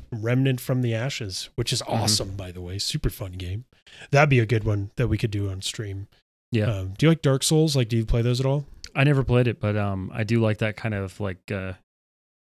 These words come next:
Speaker 2: I can't think of it.
Speaker 1: Risk versus reward sort of system?
Speaker 2: Yeah, I like games like that. So I, I, I haven't played any, really, but I do enjoy the concept of 'em, so I'd be down to.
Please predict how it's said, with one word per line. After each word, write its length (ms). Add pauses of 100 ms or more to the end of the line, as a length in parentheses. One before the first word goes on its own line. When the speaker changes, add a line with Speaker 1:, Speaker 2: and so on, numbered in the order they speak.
(380)
Speaker 2:
I 40
can't 300
think 180
of 40
it. 40
Speaker 1:
Risk 240
versus 380
reward 500
sort 200
of 60
system? 220
Speaker 2:
Yeah, 200
I 140
like 160
games 280
like 160
that. 280
So 380
I, 120
I, 300
I 40
haven't 220
played 280
any, 320
really, 280
but 240
I 100
do 340
enjoy 400
the 120
concept 460
of 100
'em, 100
so 140
I'd 120
be 80
down 220
to. 160